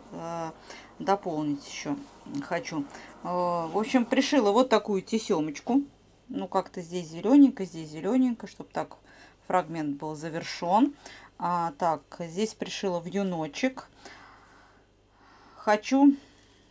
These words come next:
возможно, пришить бусинки. Вот здесь я пришила кулиску,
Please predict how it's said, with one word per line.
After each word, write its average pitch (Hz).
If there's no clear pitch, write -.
возможно, 208
пришить 196
бусинки. 165
Вот 196
здесь 269
я 240
пришила 226
кулиску, 247